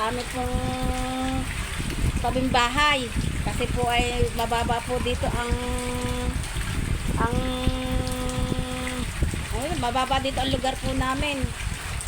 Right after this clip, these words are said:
Eh, papakita ko po sa inyo po guys ang tu-, yan po ang aming bahay, yan.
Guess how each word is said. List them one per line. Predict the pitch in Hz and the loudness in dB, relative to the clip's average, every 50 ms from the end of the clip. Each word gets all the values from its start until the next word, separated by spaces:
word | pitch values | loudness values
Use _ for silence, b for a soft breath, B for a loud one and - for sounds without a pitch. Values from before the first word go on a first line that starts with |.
| - - - | -4 -2 -2
Eh, | 151 160 | -2 0
papakita | - 220 - - 247 240 269 269 - 262 - | 0 0 0 0 0 0 0 0 0 -2 -2
ko | 277 262 - | -2 -2 0
po | 277 277 | -2 -2
sa | - - 262 | 0 0 -2
inyo | 254 262 269 262 - | 0 0 -2 -2 -2
po | - 262 262 254 - | -2 -2 -2 -2 0
guys | 247 254 262 - | -2 -2 -2 -2
ang | - 233 233 233 240 - 240 | -2 -2 -2 -2 -2 -2 -2
tu-, | 240 226 - _ _ _ _ _ _ _ _ - - | -4 -4 -6 _ _ _ _ _ _ _ _ -2 0
yan | 320 330 320 - | 0 0 2 0
po | 349 359 | 0 2
ang | 330 277 262 277 285 285 | 2 0 0 0 0 2
aming | 302 302 285 269 | 0 0 2 2
bahay, | 277 277 285 302 302 285 262 233 220 | 2 2 2 2 2 2 2 2 0
yan. | 220 220 254 262 240 220 | 0 0 0 0 0 -2